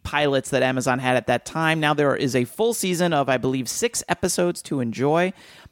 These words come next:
I don't think either of us loved the pilot, but there was definitely a lot of potential there. I think particularly in, uh, Serafinowicz was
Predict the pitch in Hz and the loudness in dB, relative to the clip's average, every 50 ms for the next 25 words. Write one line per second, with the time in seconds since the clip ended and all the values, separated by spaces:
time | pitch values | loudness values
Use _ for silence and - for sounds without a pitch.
0 | _ - - - 508 539 - 381 - 262 262 226 254 240 220 180 175 151 - - | _ -4 -2 -2 0 0 0 0 0 0 0 0 2 0 2 2 0 0 0 -6
1 | 113 123 175 269 339 403 349 - 202 147 139 117 - - 127 117 110 110 117 139 | -8 -6 -2 0 2 2 0 0 0 -2 -2 -2 -2 0 2 2 2 2 0 0
2 | 143 - 165 - 170 160 151 120 - 202 208 - - 196 175 170 160 147 139 139 | 2 0 0 2 2 0 0 0 0 -2 -2 0 0 0 2 2 2 2 2 2
3 | 135 131 123 - - - - - 175 175 165 - 156 135 143 139 135 131 131 135 | 2 0 0 -2 -6 -6 -2 -2 -2 0 2 0 0 2 2 2 4 4 2 2
4 | - - - - - - - 165 - 143 127 - - - - 175 - - 147 135 | 0 -4 -14 -20 -18 -12 -8 -4 -2 -2 -2 -2 -4 -2 -2 -2 0 2 2 2
5 | 135 131 127 127 127 123 123 123 123 120 120 120 120 - - - 113 110 107 - | 4 2 2 2 0 0 0 0 -2 -2 -4 -4 -6 -6 -6 -6 -6 -6 -4 -2
6 | - 123 117 107 - 113 110 107 - 107 101 | 2 2 2 2 0 -2 -2 -2 -4 -6 -8